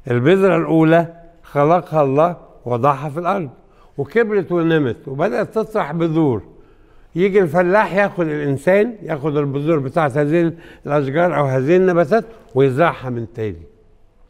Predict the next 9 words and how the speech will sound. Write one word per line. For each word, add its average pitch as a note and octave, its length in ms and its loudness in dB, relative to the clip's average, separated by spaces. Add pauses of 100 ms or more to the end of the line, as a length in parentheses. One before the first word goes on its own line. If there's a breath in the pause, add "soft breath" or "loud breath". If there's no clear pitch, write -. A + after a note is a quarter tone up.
(1200 soft breath)
السؤال F#3+ 400 -2
الشهير D3+ 520 0
اللي C#3 100 6
بيسألوه C3 440 2
الفلاسفة، A2 760 2 (520 soft breath)
مين G#3+ 320 0
هو E3 380 4
وجد E3 240 2
أولًا؟ B2 480 2